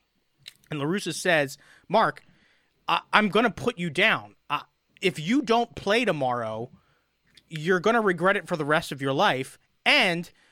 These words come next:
I'll, but I'll protect you. If it looks like you're gonna collapse, I will pull you out of the game."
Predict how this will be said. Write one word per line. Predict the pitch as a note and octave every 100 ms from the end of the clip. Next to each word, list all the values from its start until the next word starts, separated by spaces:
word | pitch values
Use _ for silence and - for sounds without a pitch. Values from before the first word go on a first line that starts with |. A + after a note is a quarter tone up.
| _ _ -
I'll, | F#3+ A3 -
but | - A3
I'll | A#3
protect | C#4+ A#3+ - C#4 D4+ -
you. | D3
If | B2+ B3+
it | A3+
looks | B3+ -
like | C#4+ G#3
you're | A3
gonna | G#3+ G3
collapse, | - F3 E3+ C4+ E3+ - - - - _ _ _ -
I | F#3 G#3
will | G#3 F#3+
pull | - A3 A3+
you | G#3 G#3
out | F#3+
of | F3+
the | D3
game." | D#3 C3+